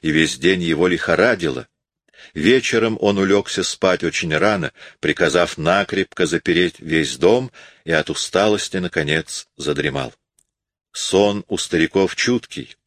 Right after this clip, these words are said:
Спальня Жильнормана была рядом с гостиной — и, несмотря на все предосторожности, шум разбудил его. Удивлённый светом, проникавшим сквозь дверную щель,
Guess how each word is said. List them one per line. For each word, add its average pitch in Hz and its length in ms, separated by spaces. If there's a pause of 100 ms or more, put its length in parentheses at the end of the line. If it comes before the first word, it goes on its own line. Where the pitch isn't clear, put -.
(360)
Спальня 92 680
Жильнормана 87 760 (220)
была 76 320
рядом 85 380
с 71 60
гостиной — 80 640 (500)
и, 101 100
несмотря 101 540
на 95 100
все 117 300
предосторожности, 92 1000
шум 104 320
разбудил 95 500
его. 67 340 (840)
Удивлённый 123 600
светом, 107 580
проникавшим 92 680
сквозь 87 440
дверную 92 500
щель, 113 440